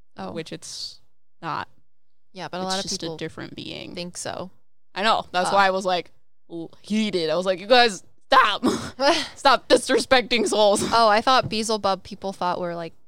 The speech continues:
Speaker 1: was the devil, whereas Lucifer is, like, the fallen angel. 'Cause then there's
Speaker 2: Oh.
Speaker 1: another demographic of people that like to re-sequester the names too, but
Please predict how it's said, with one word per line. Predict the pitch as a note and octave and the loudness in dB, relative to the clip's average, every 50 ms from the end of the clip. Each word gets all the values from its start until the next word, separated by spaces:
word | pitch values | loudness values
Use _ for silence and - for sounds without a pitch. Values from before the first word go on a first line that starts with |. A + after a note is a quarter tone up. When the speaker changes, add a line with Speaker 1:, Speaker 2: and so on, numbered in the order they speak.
| - - - | -20 -20 -12
Speaker 1:
was | F3+ F3+ F3+ F#3 F3+ - | -8 -6 -4 -4 -6 -8
the | - E3 E3 | -8 -6 -4
devil, | D#3+ D#3+ D#3+ - G3+ | -4 -4 -4 -4 -6
whereas | F#3+ F#3+ E3+ E3+ E3 - - | -6 -4 -4 -4 -6 -6 -8
Lucifer | F3+ F3 F3 - - E3+ - F3 E3+ | -8 -8 -8 -8 -10 -10 -12 -12 -12
is, | E3+ - | -12 -12
like, | E3 E3 - | -14 -12 -12
the | - F3 | -12 -10
fallen | - - E3 D#3 D#3+ E3 D#3 | -6 -6 -6 -4 -6 -6 -8
angel. | E3 E3+ F3 F3 F3 - - F#3+ F#3+ F#3 - - - - | -10 -10 -12 -12 -10 -10 -10 -12 -12 -16 -18 -20 -20 -14
'Cause | - F#3+ F3+ | -12 -6 -4
then | F#3 F#3 F#3+ | -2 -2 0
there's | F#3 F#3+ F#3+ | 0 0 0
Speaker 2:
Oh. | F#3+ | -2
Speaker 1:
another | F#3 F3+ E3+ E3+ E3+ F3 F3 | -2 0 0 0 0 -2 -2
demographic | F3 E3+ E3+ F3+ F3 F3+ F3 F3 F#3 - F3+ - | -4 -4 -4 -4 -4 -4 -4 -4 -4 -6 -8 -10
of | F#3+ - | -12 -12
people | - G3 F#3+ F#3 F#3+ F#3 F#3+ | -10 -12 -10 -8 -6 -6 -4
that | F3+ E3 - - | -4 -6 -6 -6
like | E3 E3+ E3 E3 - - | -8 -8 -8 -8 -10 -10
to | - F3+ E3 E3+ - - - - - - - - - - - - - - - - - - | -10 -10 -10 -10 -12 -18 -20 -20 -20 -20 -20 -20 -20 -20 -20 -20 -20 -20 -20 -20 -20 -20
re-sequester | F3 F3 F3 F3 - - F3 - - E3 E3+ - - - E3 E3 | -18 -14 -12 -10 -10 -10 -8 -6 -6 -6 -6 -6 -6 -8 -8 -8
the | E3 | -8
names | D#3+ D#3+ E3 D#3+ E3 - - | -8 -8 -10 -10 -10 -10 -10
too, | - E3 D#3+ D#3 - | -8 -10 -10 -10 -12
but | - - - | -12 -14 -14